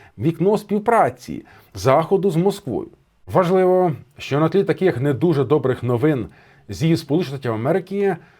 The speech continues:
вчора пізно ввечері президент Франції Макрон після чергового саміту в Парижі лідерів країн Є С гучно повідомив,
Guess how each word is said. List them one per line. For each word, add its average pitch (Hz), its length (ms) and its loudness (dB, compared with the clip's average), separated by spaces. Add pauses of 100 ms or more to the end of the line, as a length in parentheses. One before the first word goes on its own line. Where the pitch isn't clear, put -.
(180)
вчора 156 440 2
пізно 110 320 -4
ввечері 190 640 0
президент 151 300 0
Франції 139 400 -2
Макрон 147 500 0 (100)
після 131 480 -2
чергового 123 480 0
саміту 123 460 -2
в 101 60 -6
Парижі 110 600 -2 (420)
лідерів 127 460 2
країн 131 320 -2
Є 107 220 -2
С 113 280 0
гучно 123 360 0
повідомив, 95 600 -6